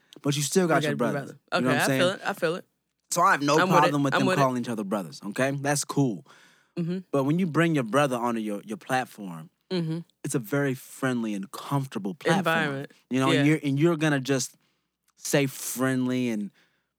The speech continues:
Speaker 1: you can say whatever the fuck you want. No one's gonna challenge you on it.
Speaker 2: Right.
Speaker 1: If you remember what I said last week,
Speaker 2: Mm-hmm.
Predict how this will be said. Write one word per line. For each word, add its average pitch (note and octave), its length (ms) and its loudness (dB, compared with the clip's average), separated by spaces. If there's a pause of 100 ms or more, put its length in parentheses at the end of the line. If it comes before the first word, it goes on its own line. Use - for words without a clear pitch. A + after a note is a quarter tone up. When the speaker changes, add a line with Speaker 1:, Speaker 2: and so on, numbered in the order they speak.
(100)
Speaker 1:
you E3 80 0
can E3+ 80 0
say E3+ 100 4
whatever D3 160 2
the A2+ 60 -10
fuck D3 240 0
you B2+ 80 -2
want. B2+ 260 0
No B2 100 0
one's C3 120 0
gonna A#2 160 -4
challenge D#3 440 -2
you G2+ 120 -6
on D#3+ 180 -10
it. - 40 -8
Speaker 2:
Right. D#3 360 -2 (260)
Speaker 1:
If D#3 120 2
you F#3 100 6
remember A#3 240 4
what G3+ 140 2
I D#3 80 2
said C#3 260 -4
last A2+ 260 -6
week, C3+ 200 0 (200)
Speaker 2:
Mm-hmm. G3+ 340 0